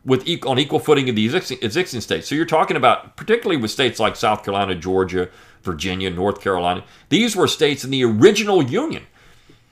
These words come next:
So what was it when it wasn't a state? Well, to the Republicans, they would say, "Well, it's a territory. It's a military district." There's no power in the Constitution to do that. It's illegal.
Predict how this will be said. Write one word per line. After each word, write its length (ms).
So 380
what 340
was 220
it 160
when 140
it 120
wasn't 300
a 40
state? 360
Well, 540
to 100
the 100
Republicans, 640
they 80
would 140
say, 140
"Well, 120
it's 100
a 40
territory. 580
It's 140
a 40
military 560
district." 540
There's 160
no 120
power 340
in 80
the 60
Constitution 580
to 60
do 180
that. 240
It's 140
illegal. 580